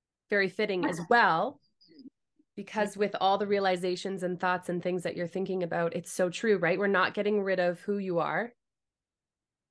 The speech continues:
Speaker 1: but maybe there's something that you're not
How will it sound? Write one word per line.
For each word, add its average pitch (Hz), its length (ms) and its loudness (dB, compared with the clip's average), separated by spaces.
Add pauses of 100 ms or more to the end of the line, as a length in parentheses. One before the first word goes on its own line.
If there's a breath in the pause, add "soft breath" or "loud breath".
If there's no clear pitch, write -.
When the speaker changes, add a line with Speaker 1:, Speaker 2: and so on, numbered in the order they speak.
(140)
Speaker 1:
but - 320 2
maybe 196 420 2
there's 196 200 0
something 196 360 -2
that 180 140 -2
you're 170 120 -2
not 160 880 -2